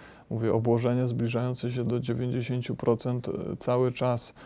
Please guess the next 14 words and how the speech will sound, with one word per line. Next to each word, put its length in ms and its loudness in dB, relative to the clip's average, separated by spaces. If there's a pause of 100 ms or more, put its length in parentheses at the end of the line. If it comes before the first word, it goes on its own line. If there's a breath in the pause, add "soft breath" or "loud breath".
(280 loud breath)
od 200 4
otwarcia 640 2
do 140 2
teraz, 540 2
e, 220 0
przy 180 -4
nowo 260 4
otwartym 520 0
hotelu, 460 0
no 140 -2
to, 160 -6
to 120 0
jest 180 -2
ogromny 480 0